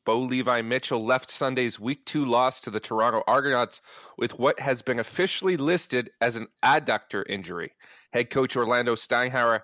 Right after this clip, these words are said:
has already ruled him out for Hamilton's home opener, though he is expected to dress in a backup role behind Matthew Shiltz. What do you make of the injury to Mitchell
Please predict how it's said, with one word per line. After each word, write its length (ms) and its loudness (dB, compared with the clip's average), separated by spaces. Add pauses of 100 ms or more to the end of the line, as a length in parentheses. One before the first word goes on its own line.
has 280 -2
already 380 2
ruled 320 0
him 100 -2
out 200 0
for 140 -4
Hamilton's 460 -4
home 240 0
opener, 380 0 (300)
though 140 2
he 220 -4
is 240 2
expected 560 -2
to 80 -2
dress 480 2
in 80 -4
a 80 2
backup 560 2
role 340 2
behind 380 0
Matthew 380 -4
Shiltz. 560 -2 (360)
What 180 0
do 100 -6
you 160 -2
make 260 2
of 140 -4
the 200 2
injury 380 0 (160)
to 140 -2
Mitchell 440 0